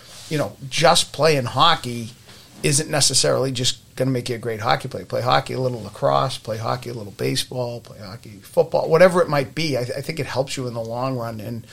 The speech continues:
you know, the one thing you do see is a lot of great twelve-year-old players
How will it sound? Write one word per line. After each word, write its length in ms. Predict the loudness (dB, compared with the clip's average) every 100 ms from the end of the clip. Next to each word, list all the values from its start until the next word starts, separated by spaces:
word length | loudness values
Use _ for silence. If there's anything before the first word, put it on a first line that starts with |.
| -20 -20 -14 -4
you 80 |
know, 60 | -2
the 60 | 2
one 200 | 4 4
thing 260 | 2 0
you 100 | -2
do 420 | -4 -4 -2 -2 4
see 540 | 6 6 2 -2 -4 -8 -18 -10 -6
is 100 | 0
a 40 |
lot 160 | 2 2
of 140 | 0
great 420 | -4 -2 -2 -4
twelve-year-old 760 | -12 0 4 4 2 0 0 -2
players 640 | 2 4 4 2 -6 -10